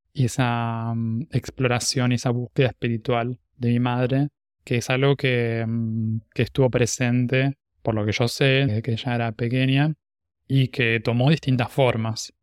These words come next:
con distintas prácticas, a veces con distintas religiones, con distintos caminos espirituales. Y bueno, en mi caso, el que yo percibí como más significativo y,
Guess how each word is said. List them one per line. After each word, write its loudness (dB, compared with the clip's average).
con 2
distintas 4
prácticas, -2
a 0
veces 2
con -2
distintas 0
religiones, 0
con 0
distintos 2
caminos -2
espirituales. 0
Y 4
bueno, 4
en 4
mi 4
caso, 2
el 0
que -2
yo 2
percibí 0
como 2
más 0
significativo 2
y, -4